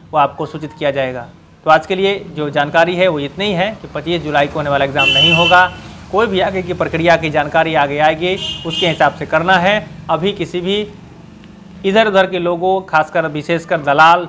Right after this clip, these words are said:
ठग लोगों से संपर्क स-, ना साधें, संपर्क में ना रहें, बचाव करें, क्योंकि बहुत सारे ऐसे लोग हैं जो आपको बरगलाकर, फुसलाकर, और हो सकता है आपको कि आप, आपके आर्थिक और आपके, अ, शोषण कर सकते हैं।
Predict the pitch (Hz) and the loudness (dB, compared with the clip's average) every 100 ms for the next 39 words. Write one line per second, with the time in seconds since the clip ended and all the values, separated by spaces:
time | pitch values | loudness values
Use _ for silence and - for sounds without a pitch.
0 | - 170 185 180 - 156 151 160 165 147 | -2 -2 -2 -10 -14 -10 -6 -6 -6 -6
1 | 143 160 165 175 160 160 151 143 143 156 | -2 0 0 0 -2 0 0 -2 2 2
2 | 170 175 180 190 170 143 151 147 - 151 | 4 4 2 0 -4 -2 -2 -2 -8 -8
3 | 139 156 180 175 202 202 - _ _ 143 | 0 2 4 2 0 -2 -14 _ _ -2
4 | 156 - 190 190 196 202 220 - _ _ | 2 6 4 4 0 -2 -4 -12 _ _
5 | _ _ 180 226 202 170 208 208 185 180 | _ _ -8 -6 -4 0 2 4 4 2
6 | 180 175 175 170 170 156 180 156 147 160 | 0 -4 -2 0 0 0 -2 -4 2 2
7 | 165 170 165 156 165 165 180 185 - - | 4 0 -2 0 0 4 4 2 -4 -14
8 | - 156 175 202 170 175 156 160 160 156 | -4 -2 0 0 0 2 2 0 -4 0
9 | 147 151 156 - 170 165 165 - - 156 | 0 2 -2 -2 -4 -4 -6 -18 0 0
10 | 156 180 175 170 156 156 147 - 160 156 | 2 -2 2 2 2 0 -2 -2 -8 -10
11 | 160 165 156 185 214 196 175 160 151 160 | -8 -8 -4 -2 -2 -2 -2 -2 -6 -6
12 | 165 | -8